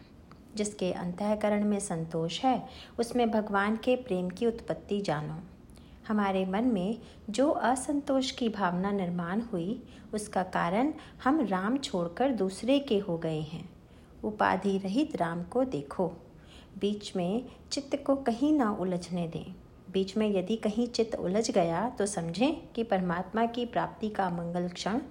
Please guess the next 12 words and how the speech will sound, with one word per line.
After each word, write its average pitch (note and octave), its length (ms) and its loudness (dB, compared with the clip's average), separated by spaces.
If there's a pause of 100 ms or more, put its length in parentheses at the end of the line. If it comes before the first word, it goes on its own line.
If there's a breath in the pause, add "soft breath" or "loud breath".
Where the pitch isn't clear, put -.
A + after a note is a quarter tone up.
(320 loud breath)
दूर G#3+ 300 0
हो D#3 80 -2
गया। D3+ 300 -6 (720 loud breath)
भगवान G3 400 0
का A#3+ 200 6
स्मरण F#3 480 -2 (340 loud breath)
और A#3 120 4
उसी B3 300 0
प्रकार G3+ 460 0
भगवान F3+ 480 -2
का A#3+ 180 4
आगमन F3 580 0